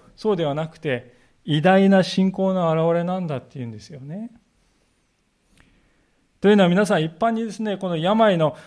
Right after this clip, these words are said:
重荷というものが大きければ大きいほどね、人はより多くの見返り、多くのですね、報いというものを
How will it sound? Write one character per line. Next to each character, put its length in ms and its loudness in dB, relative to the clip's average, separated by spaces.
重 240 4
荷 140 4
と 100 0
い 40 4
う 40 2
も 100 2
の 100 2
が 80 0
大 380 0
き 140 -14
け 140 0
れ 100 2
ば 120 0
大 300 2
き 160 -6
い 40 -6
ほ 180 -8
ど 100 -6
ね、 240 -12
人 220 -6
は 120 4
よ 160 0
り 360 -4
多 460 -2
く 180 -6
の 100 -2
見 180 -4
返 260 0
り、 140 -8
多 340 -2
く 120 -8
の 120 -6
で 100 -6
す 120 -14
ね、 100 -4
報 300 -4
い 80 -4
と 80 -2
い 80 2
う 40 0
も 120 0
の 120 4
を 200 0